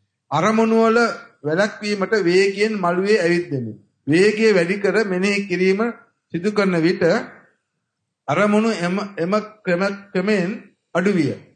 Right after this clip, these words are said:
මේ නිසා එදිනෙදා ජීවිතයේදී සාමාන්‍යයෙන් ඇවිදින තරම් වේගවත්ව සක්මන් මළුවේ ඇවිදීමට උත්සාහ කෙලිමි. වම හා දකුණ පාදවල ස්පර්ශය මනවින්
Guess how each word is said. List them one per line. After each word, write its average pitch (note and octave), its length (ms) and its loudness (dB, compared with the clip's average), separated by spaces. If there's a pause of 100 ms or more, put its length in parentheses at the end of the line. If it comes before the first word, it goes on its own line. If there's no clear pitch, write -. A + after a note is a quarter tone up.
මේ F3+ 260 0
නිසා G#3+ 400 0 (420)
එදිනෙදා G#3+ 680 0
ජීවිතයේදී G3 800 -4
සාමාන්‍යයෙන් G3+ 760 -2
ඇවිදින F#3+ 460 -2 (680)
තරම් G3 260 0 (120)
වේගවත්ව G3+ 800 0
සක්මන් G3 500 -6
මළුවේ G3 380 2
ඇවිදීමට F#3 580 0
උත්සාහ F#3 560 -2
කෙලිමි. F#3+ 400 -2 (680)
වම E3+ 260 0
හා A3 280 0
දකුණ G3+ 480 -4
පාදවල F#3+ 600 0
ස්පර්ශය G3+ 640 -2 (600)
මනවින් G3+ 460 0